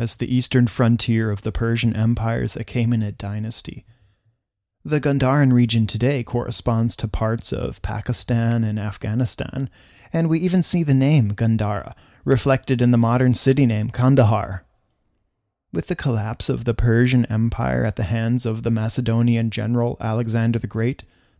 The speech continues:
the Gandharan region pivoted for a few centuries between Hellenistic Greek rule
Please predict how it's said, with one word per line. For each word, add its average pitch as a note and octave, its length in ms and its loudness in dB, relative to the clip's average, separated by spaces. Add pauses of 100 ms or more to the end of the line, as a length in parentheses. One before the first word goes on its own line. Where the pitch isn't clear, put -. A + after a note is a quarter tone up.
the E3+ 80 -4
Gandharan D3 680 0
region A#2+ 420 0
pivoted A#2 480 0
for C3 200 -2
a C3 40 -2
few A3 240 -4
centuries G#2+ 640 -4
between A#2 380 -4
Hellenistic A#2+ 720 0
Greek C3 340 -2
rule C#3 340 2